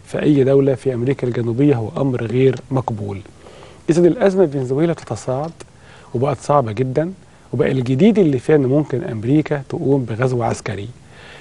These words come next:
يبقى إذن الرئيس ترامب اتكلم في الأول على ممكن عمل عسكري في إيران، بعد كده عمل عسكري في كوريا الشمالية، دلوقتي بيتكلم على عمل عسكري في فنزويلا. إذن تلات أماكن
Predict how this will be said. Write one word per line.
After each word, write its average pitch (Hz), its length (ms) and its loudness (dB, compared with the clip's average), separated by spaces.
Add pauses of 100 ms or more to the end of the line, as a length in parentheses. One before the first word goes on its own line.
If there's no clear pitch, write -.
يبقى 127 200 4
إذن 185 140 6
الرئيس 170 360 0
ترامب 123 360 -2 (500)
اتكلم 165 400 2
في 143 140 -6
الأول 165 300 4
على 156 300 4
ممكن 180 540 2 (180)
عمل 147 280 4
عسكري 147 500 0
في 147 160 -4
إيران، 104 300 -6 (840)
بعد 127 220 0
كده 175 280 4
عمل 156 360 2
عسكري 147 520 -2
في 127 220 -6
كوريا 165 240 4
الشمالية، 123 640 -4 (640)
دلوقتي 151 260 4
بيتكلم 160 380 4
على 131 160 2
عمل 147 420 0
عسكري 170 580 0 (340)
في 151 180 4
فنزويلا. 120 540 -2 (640)
إذن 127 300 2 (120)
تلات 202 280 4 (280)
أماكن 143 580 -2